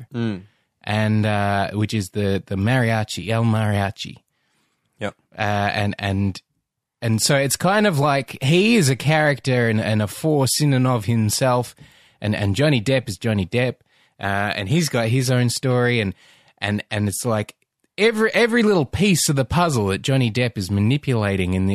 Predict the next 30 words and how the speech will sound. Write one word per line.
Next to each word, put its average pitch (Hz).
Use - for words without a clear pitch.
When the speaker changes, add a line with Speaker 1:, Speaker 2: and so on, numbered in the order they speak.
Speaker 2:
in 107
this 98
coup. 139
It's 95
a 107
coup 202
d'etat 120
that 92
he's 95
planning, 113
Speaker 1:
Mm. 101
Speaker 2:
and, 107
and 104
one 202
little 175
piece 156
goes 143
wrong, 113
right? 107
But 123
Johnny 139
Depp 139
wasn't 104
counting 190
on 117
the 113
mariachi 113
being 98
the 110
mariachi, 104